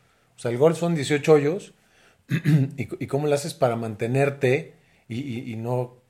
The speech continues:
irte hacia arriba cuando vas muy bien o irte hacia el, abajo cuando vas muy mal?". Y ella decía que ella tiene una regla de los cinco segundos, porque nos pasó exactamente lo mismo el segundo día. Íbamos perfecto y de repente tienes un,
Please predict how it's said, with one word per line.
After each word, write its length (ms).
irte 540
hacia 240
arriba 320
cuando 200
vas 140
muy 140
bien 260
o 100
irte 260
hacia 200
el, 100
abajo 460
cuando 200
vas 120
muy 140
mal?". 260
Y 80
ella 100
decía 240
que 100
ella 120
tiene 160
una 100
regla 260
de 100
los 140
cinco 300
segundos, 720
porque 480
nos 200
pasó 240
exactamente 600
lo 60
mismo 220
el 40
segundo 320
día. 380
Íbamos 380
perfecto 840
y 80
de 80
repente 420
tienes 340
un, 280